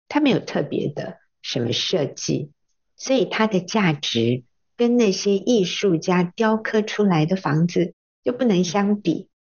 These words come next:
那我认为一个家庭、一个婚姻也是这样，我们越用心去建造、去修复、去挽回，一点一点的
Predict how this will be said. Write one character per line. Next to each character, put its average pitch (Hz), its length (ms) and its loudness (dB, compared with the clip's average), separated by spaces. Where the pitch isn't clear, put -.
那 302 140 4
我 165 100 2
认 180 260 2
为 135 280 2
一 147 60 -4
个 143 340 0
家 156 220 0
庭、 - 480 -4
一 165 80 0
个 175 100 0
婚 208 300 2
姻 196 240 6
也 175 160 2
是 - 260 -4
这 160 180 -2
样， 135 380 -2
我 151 160 0
们 147 240 0
越 208 220 4
用 175 320 0
心 170 600 0
去 180 200 -2
建 160 400 -2
造、 - 420 -2
去 - 200 -2
修 202 380 0
复、 185 500 -2
去 - 200 -2
挽 170 340 0
回， 135 600 0
一 269 100 0
点 185 400 -2
一 240 200 -4
点 175 420 0
的 - 320 -4